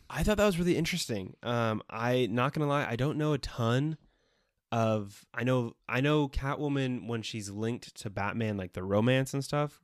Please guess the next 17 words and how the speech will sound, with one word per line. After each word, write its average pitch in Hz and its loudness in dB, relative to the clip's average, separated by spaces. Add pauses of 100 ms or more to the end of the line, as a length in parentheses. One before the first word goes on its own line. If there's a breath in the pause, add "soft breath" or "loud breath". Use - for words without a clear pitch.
(120)
comic 147 0
book 160 0
wise, 180 -2 (1080)
but 127 0
I 120 0
didn't, 151 2
I 123 2
don't 151 4
know 143 6
if 135 0
that 120 0 (720)
parental 117 4
relationship 117 -2 (880)
is 120 0
comic 127 0
book 104 -4
accurate. 117 -6